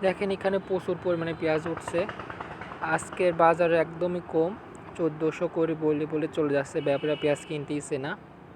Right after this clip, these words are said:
কারণ পেঁয়াজ আজকে সবচেয়ে বেশি উঠছিল। একটু দাম বাড়ছিল, যার কারণে পেঁয়াজ চাষিরা পেঁয়াজ আবার তোলা শুরু করছিল। তো এখন এরকম দাম কমে যাওয়ার কারণে হয়তো তোরা আবার তোলা কিছুদিন বাদ দিবে, কারণ এত কমে তারা হচ্ছে পেঁয়াজ হয়তো বিক্রয় করবে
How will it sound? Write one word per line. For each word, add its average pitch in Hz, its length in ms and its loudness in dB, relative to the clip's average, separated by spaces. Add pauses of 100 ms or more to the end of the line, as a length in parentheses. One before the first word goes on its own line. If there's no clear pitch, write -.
(760)
কারণ 170 200 4 (100)
পেঁয়াজ 170 220 2 (100)
আজকে 156 220 -6 (100)
সবচেয়ে 165 360 -6
বেশি 147 280 -2
উঠছিল। 151 300 -6 (840)
একটু 190 200 -4 (160)
দাম 180 160 8 (180)
বাড়ছিল, 180 340 4 (120)
যার 170 200 2
কারণে 170 280 -2
পেঁয়াজ 170 260 2
চাষিরা 170 360 2 (180)
পেঁয়াজ 160 260 2 (120)
আবার 156 200 2 (180)
তোলা 165 240 0 (100)
শুরু 170 200 -8 (100)
করছিল। 165 340 -4 (260)
তো - 60 -16 (100)
এখন 170 220 -6
এরকম 160 240 -4 (140)
দাম 151 140 2 (160)
কমে 160 260 -6
যাওয়ার 151 220 -2
কারণে 151 180 -2
হয়তো 143 340 -6
তোরা 151 160 -2 (100)
আবার 151 180 0 (120)
তোলা 143 280 -4
কিছুদিন 147 340 -10 (100)
বাদ 131 220 4
দিবে, 151 200 -12
কারণ 151 140 -6
এত 147 200 -6 (180)
কমে 147 280 -4
তারা 151 220 -4
হচ্ছে 151 200 -10 (100)
পেঁয়াজ 147 260 -4
হয়তো 147 200 -6 (180)
বিক্রয় 147 380 -6
করবে 147 260 -2